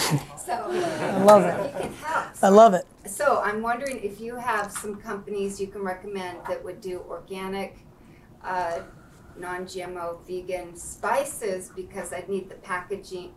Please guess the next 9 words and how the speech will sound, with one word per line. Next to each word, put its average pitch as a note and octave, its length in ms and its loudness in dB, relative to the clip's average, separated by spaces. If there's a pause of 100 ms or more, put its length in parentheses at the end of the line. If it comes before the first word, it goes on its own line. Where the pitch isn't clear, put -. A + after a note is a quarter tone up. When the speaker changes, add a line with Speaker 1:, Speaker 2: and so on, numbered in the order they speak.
Speaker 2:
or F3 120 -8
the - 240 -8
Speaker 1:
The F#3 80 6
co-packing, G3 680 8 (100)
like, G#3 240 4
you A3+ 180 12
need A3 120 12
the G3 80 12
creation. G3 600 8